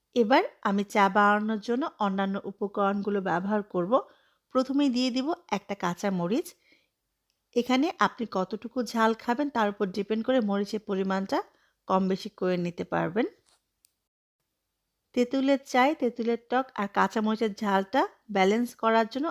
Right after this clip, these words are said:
আমি এখানে বিট লবণ ব্যবহার করছি হাফ চা চামচ পরিমাণ। এই বিট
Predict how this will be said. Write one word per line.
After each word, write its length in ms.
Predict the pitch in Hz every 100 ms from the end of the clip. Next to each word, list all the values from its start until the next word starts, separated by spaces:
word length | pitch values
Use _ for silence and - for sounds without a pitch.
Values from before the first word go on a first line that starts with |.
| -
আমি 180 | 202 202
এখানে 220 | 220 214
বিট 220 | 190 208 -
লবণ 220 | 208 214
ব্যবহার 340 | 202 202 226 226
করছি 400 | - 226 220 320 480 _ _ _ -
হাফ 220 | 196 208 -
চা 140 | 196 185
চামচ 360 | 185 180 180 -
পরিমাণ। 380 | - 165 170 233 - _ _ _ _ _ _ _ _ _ _ _ _ _ _ _ _ _ _ _ _ _ _ _ _ _ _ _ -
এই 100 | 240
বিট 240 | 208 226